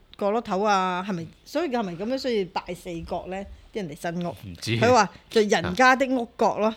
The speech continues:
Speaker 2: 啊哈。
Speaker 1: 有時呢，就喺茅廁旁邊嘅土堆啦。
Speaker 2: 哈哈哈。
Speaker 1: 咁啊，大頭鬼問返阿田悦啦。
Speaker 2: 嗯。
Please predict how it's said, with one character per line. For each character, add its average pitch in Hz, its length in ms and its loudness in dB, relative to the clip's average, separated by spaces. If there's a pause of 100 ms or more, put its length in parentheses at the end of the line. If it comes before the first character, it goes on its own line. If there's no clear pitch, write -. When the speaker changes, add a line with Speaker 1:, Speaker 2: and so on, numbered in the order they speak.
Speaker 2:
啊 92 120 -2
哈。 95 220 -4 (200)
Speaker 1:
有 233 140 4
時 233 120 4
呢， 247 100 8
就 294 100 4
喺 247 60 6
茅 247 180 4
廁 202 220 -4
旁 180 220 -2
邊 233 120 0
嘅 233 40 6
土 185 200 -4
堆 226 200 2
啦。 214 300 2
Speaker 2:
哈 135 140 -4
哈 80 120 -8
哈。 - 160 -12 (1120)
Speaker 1:
咁 277 80 0
啊， - 20 2
大 208 220 4
頭 196 140 0
鬼 202 140 2
問 190 260 0
返 220 220 0
阿 214 100 0
田 156 200 -10
悦 143 120 -10
啦。 196 400 -2
Speaker 2:
嗯。 202 80 -6